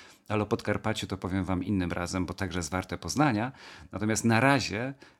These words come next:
Cantabria, tak się nazywa to województwo, jeśli tak mogę powiedzieć,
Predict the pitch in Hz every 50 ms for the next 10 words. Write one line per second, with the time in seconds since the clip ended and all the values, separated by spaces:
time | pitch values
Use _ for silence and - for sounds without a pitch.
0 | _ _ - 135 127 127 127 - 123 123 98 - - 78 78 78 - - - _
1 | _ _ - - - - 104 95 92 87 95 90 95 92 - 95 95 113 117 113
2 | 113 113 120 131 131 - - - - - 92 90 - - - 95 - 90 - 92
3 | 90 85 90 87 - 90 87 95 98 92 92 98 - -